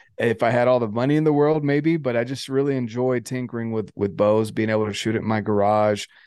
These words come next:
um, being able to take it out at distance. You know, just, just so many things that, that click with me with, with archery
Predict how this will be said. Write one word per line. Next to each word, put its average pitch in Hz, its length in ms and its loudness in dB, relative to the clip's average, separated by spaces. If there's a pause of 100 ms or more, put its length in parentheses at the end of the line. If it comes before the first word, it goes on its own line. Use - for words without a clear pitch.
(220)
um, 98 340 0
being 113 160 0
able 104 140 -2
to 101 100 -2
take 104 320 -6
it 113 80 0
out 104 140 2
at 95 120 -4
distance. 101 560 -2
You 95 80 -4
know, 98 140 0
just, 98 320 -6 (520)
just 135 220 0
so 170 140 4
many 175 180 4
things 143 280 0
that, 113 460 -4
that 117 200 0 (140)
click 151 320 0
with 110 140 0
me 107 180 -2
with, 104 260 -4
with 104 160 2
archery 98 480 -4